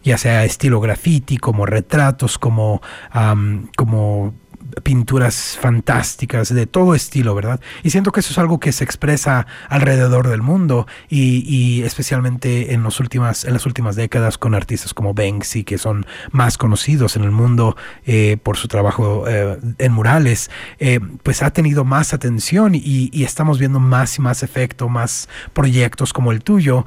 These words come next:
en donde la comunidad empieza a contratar a personas para hacer un mural representando a la, representando a la comunidad. Siento que eso es algo, ah, muy, muy interesante ver cómo,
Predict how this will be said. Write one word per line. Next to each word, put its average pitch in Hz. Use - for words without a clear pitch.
en 135
donde 123
la 117
comunidad 117
empieza 117
a -
contratar 120
a 131
personas 107
para 101
hacer 170
un 165
mural 110
representando 135
a 120
la, 98
representando 127
a 117
la 101
comunidad. 95
Siento 151
que 156
eso 147
es -
algo, 147
ah, 131
muy, 190
muy 175
interesante 139
ver 131
cómo, 139